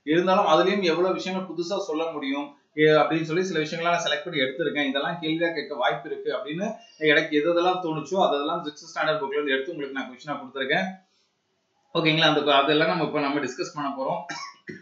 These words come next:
ஓகேங்களா, ரைட். சரி, இப்ப நம்ம ஸ்டார்ட் பண்ணிடலாம். இப்ப வந்துட்டு சிக்ஸ்த் ஸ்டாண்டர்ட் புக்ல இருக்கக்கூடிய பள்ளி பாட புத்தகத்துல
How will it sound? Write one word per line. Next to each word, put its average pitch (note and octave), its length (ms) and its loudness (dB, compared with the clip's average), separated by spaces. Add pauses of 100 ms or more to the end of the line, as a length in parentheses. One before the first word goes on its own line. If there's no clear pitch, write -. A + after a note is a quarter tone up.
(480)
ஓகேங்களா, D3+ 520 4 (220)
ரைட். A2+ 340 0 (240)
சரி, D3+ 180 2
இப்ப D3 80 2
நம்ம C#3+ 160 4
ஸ்டார்ட் D#3+ 340 2
பண்ணிடலாம். D#3+ 500 4 (300)
இப்ப F3 320 4
வந்துட்டு F#3+ 240 2 (120)
சிக்ஸ்த் F#3+ 300 0
ஸ்டாண்டர்ட் F3 320 4
புக்ல D#3 280 2
இருக்கக்கூடிய D3 540 2 (420)
பள்ளி F3+ 280 6
பாட D#3+ 440 4
புத்தகத்துல D3+ 680 2